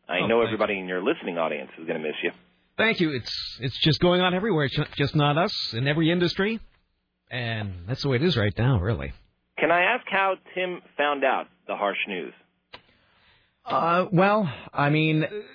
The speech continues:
Speaker 2: You know, I knew, you know, if you're in this business, and you, you know it yourself, if you've been in this business any length of time, all of a sudden you get this stabbing pain in your head telling you your time is about up.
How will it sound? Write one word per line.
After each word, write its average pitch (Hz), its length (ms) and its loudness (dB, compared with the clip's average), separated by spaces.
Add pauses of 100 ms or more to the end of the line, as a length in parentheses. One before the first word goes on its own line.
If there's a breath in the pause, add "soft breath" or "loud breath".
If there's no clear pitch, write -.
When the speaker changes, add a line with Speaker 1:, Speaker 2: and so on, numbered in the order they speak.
(340)
Speaker 2:
You 202 220 0
know, 214 140 4 (240)
I 254 220 2
knew, 180 640 2 (200)
you 220 240 -2
know, 226 200 4
if 247 140 -2
you're 294 160 2
in 220 80 4
this 160 140 0
business, 139 400 0
and 185 160 6
you, 196 240 4
you 156 120 0
know 143 160 4
it - 80 -4
yourself, 180 420 -2 (220)
if - 160 -4
you've 226 120 0
been 214 80 4
in 190 100 2
this 151 140 0
business 139 340 -2
any 175 160 4
length 160 240 2
of 139 100 -4
time, 147 360 0
all 175 120 0
of 170 60 0
a 156 60 0
sudden 156 260 2
you 147 120 4
get 151 180 -2
this 127 160 -2 (340)
stabbing 170 420 2
pain 175 280 0
in 151 80 4
your 139 100 4
head 143 300 2 (120)
telling 156 220 4
you 139 180 4 (460)
your 160 180 4
time 156 240 4
is 113 100 -2
about 110 280 0
up. 98 160 -6